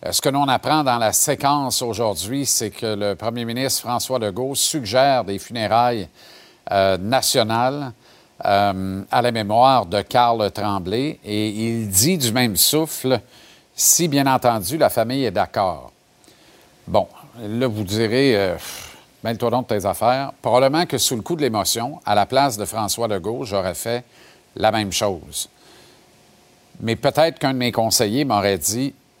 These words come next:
Demande à la famille avant, puis tu annonceras qu'on le fait après. »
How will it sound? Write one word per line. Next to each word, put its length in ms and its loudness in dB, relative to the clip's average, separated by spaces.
Demande 340 2
à 60 6
la 80 6
famille 400 0
avant, 300 -4
puis 100 -12
tu 300 -4
annonceras 640 2
qu'on 180 0
le 60 -6
fait 420 -4
après. » 460 -4